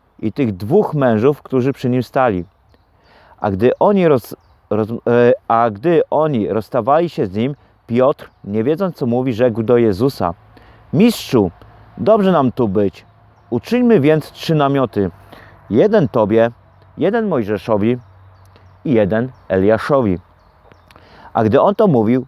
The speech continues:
powstał obłok i zaciemnił ich i zlękli się, gdy wchodził w ten obłok. A z obłoku odezwał się głos:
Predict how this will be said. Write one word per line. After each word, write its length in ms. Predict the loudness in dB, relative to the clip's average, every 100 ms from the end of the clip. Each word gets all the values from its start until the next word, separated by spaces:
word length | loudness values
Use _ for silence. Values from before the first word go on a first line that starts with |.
| _
powstał 380 | -4 -2 -2 -2
obłok 380 | 2 2 2 -2
i 80 | -4
zaciemnił 580 | -2 -2 -2 -2 -2 -2
ich 320 | -4 -4 -8 _ _
i 40 | -6
zlękli 460 | -2 -2 -2 -4
się, 240 | -2 -4 -4 _ _ _ _ _ _ _ -2
gdy 260 | 2 2
wchodził 380 | 0 -2 0 -2
w 40 |
ten 180 | -4 -4
obłok. 500 | 0 -2 2 0 -2 -18 _ _ _ _ _ _ _ _ _ _ _ -20 _ _ _ -20 -20 -20 -20 -6
A 120 | -4
z 80 | 0
obłoku 380 | 2 2 2 0
odezwał 340 | 0 0 -2
się 160 | -2 -4
głos: 500 | 0 2 2 0